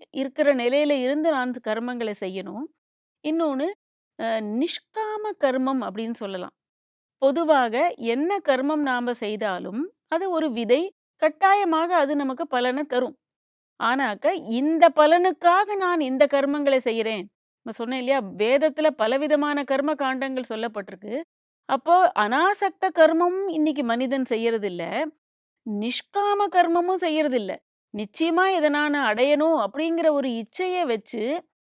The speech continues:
அதன் மூலமாக நாம கர்மம் செஞ்சுகிட்டு இருக்கோம்.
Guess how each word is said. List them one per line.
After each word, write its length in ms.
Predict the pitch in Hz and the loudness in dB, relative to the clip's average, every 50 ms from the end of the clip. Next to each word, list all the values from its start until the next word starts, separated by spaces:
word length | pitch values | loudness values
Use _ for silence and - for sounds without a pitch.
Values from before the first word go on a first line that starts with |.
| _ _ _ _ _ _ | _ _ _ _ _ _
அதன் 400 | - - 262 277 339 349 349 320 | 2 2 6 6 6 6 6 4
மூலமாக 580 | 294 302 320 349 370 359 339 339 330 339 339 359 | 4 2 4 4 2 4 4 2 2 2 2 0
நாம 280 | 330 311 302 285 269 | 0 0 0 -2 -4
கர்மம் 440 | 233 254 240 233 247 269 294 277 262 - | -4 -4 -4 -4 -4 -2 -2 -4 -2 -4
செஞ்சுகிட்டு 340 | 247 226 214 233 208 202 180 | -4 -4 -4 -6 -8 -8 -10
இருக்கோம். 360 | 190 190 - - 190 262 | -12 -14 -14 -14 -16 -16